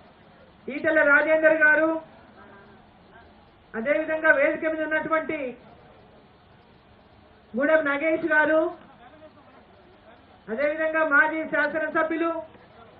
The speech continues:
మాజీ శాసన మండలి సభ్యులు, మాజీ జిల్లా పరిషత్ చైర్మన్లు, మున్సిపల్ చైర్మన్లు, కార్పొరేటర్లు, మాజీ ఎంపీపీలు, మాజీ జెడ్పీటీసీలు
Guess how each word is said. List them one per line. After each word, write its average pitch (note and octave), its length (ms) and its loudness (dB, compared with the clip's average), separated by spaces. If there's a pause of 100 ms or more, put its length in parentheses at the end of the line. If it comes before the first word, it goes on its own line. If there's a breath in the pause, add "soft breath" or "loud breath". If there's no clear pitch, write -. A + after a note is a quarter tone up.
(600)
మాజీ D4 380 -2
శాసన D4+ 520 -2
మండలి D#4 280 -4
సభ్యులు, D#4+ 540 -2 (1300)
మాజీ D4+ 380 -2
జిల్లా D4 340 -2
పరిషత్ D#4 480 -2
చైర్మన్లు, D#4 480 0
మున్సిపల్ D4+ 580 -2
చైర్మన్లు, D#4+ 500 -2 (1040)
కార్పొరేటర్లు, D#4+ 920 4 (680)
మాజీ D4 260 -2
ఎంపీపీలు, D#4 720 -2
మాజీ D#4 320 0
జెడ్పీటీసీలు D#4+ 920 -4